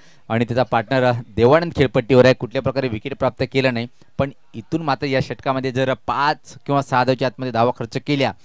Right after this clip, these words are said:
आणि एखादा wicket जरी इथं मात्र प्राप्त केला, तर हा सामना मात्र शेवटच्या षटकापर्यंत जाऊ शकतो.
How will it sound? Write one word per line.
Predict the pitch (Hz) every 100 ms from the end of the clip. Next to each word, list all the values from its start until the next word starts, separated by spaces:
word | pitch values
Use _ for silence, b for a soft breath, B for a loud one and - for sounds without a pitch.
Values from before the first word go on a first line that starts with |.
| b -
आणि | 135
एखादा | 151 160 175
wicket | 123 110 165
जरी | 139 147
इथं | 135
मात्र | 131 135
प्राप्त | 127 - 139 127
केला, | 127 113 b b 139
तर |
हा | 110 175
सामना | 170 151 147
मात्र | 143 143
शेवटच्या | 127 123 139
षटकापर्यंत | 131 107 120 120 123
जाऊ | 120 120
शकतो. | 117 - 107